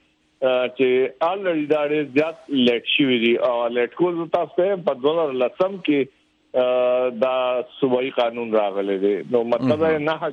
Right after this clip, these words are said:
Speaker 1: کاله دغه وشولو. او بیا دا دوه زره اتلسم چې کوم قانون راغلی، نو د دې لومړی شکل په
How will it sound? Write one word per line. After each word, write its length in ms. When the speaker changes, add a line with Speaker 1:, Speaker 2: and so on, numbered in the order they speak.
Speaker 1:
کاله 220
دغه 280
وشولو. 400
او 180
بیا 160
دا 100
دوه 300
زره 240
اتلسم 640
چې 120
کوم 220
قانون 340
راغلی، 320
نو 140
د 160
دې 100
لومړی 340
شکل 320
په 60